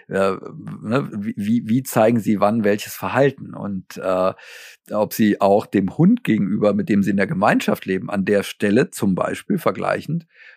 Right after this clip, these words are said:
ob sie das Ohr öffnen würden oder ob sie an der Stelle einfach gucken würden, was der andere Hund macht.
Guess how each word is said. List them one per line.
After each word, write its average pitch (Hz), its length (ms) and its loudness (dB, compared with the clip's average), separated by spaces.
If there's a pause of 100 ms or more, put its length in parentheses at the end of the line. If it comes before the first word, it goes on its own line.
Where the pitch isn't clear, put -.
(140)
ob 117 160 0
sie - 100 -10
das 196 240 -4
Ohr 330 220 2
öffnen 107 320 -2
würden 175 340 -4 (420)
oder 165 280 6
ob 113 100 -2
sie 123 100 2
an 107 120 2
der 160 160 4
Stelle 127 400 2
einfach 123 260 0
gucken 135 280 -2
würden, 107 140 4
was 101 140 -2
der 104 80 2
andere 98 220 -4
Hund 165 180 -2
macht. - 300 -12